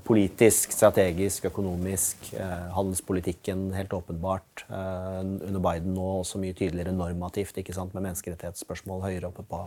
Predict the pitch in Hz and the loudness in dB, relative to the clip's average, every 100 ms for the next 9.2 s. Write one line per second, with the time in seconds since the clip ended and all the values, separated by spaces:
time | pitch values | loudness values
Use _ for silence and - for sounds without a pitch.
0 | - 98 98 90 113 175 - - - - | -2 0 0 0 0 0 -6 -18 -14 -12
1 | - - - - 113 110 107 - 117 110 | -12 -14 -4 8 10 12 10 8 10 10
2 | 104 107 110 - 120 107 104 101 - 107 | 10 10 8 2 2 2 4 0 4 6
3 | 104 101 - 110 104 104 113 104 101 101 | 8 6 6 6 8 6 6 6 6 4
4 | 98 - 156 190 131 123 95 98 - 117 | 4 8 10 10 8 8 8 6 6 6
5 | 117 - 113 95 90 90 - 92 92 101 | 6 4 4 4 0 0 2 2 2 2
6 | 101 90 92 92 98 92 - 98 92 98 | 2 2 2 4 2 0 -6 -6 -6 -8
7 | 113 120 120 104 101 98 113 - - - | -10 -12 -14 -14 -14 -16 -18 -14 -6 2
8 | 95 90 92 92 95 95 95 - 104 117 | 2 2 2 0 0 0 -2 0 8 10
9 | 151 | 10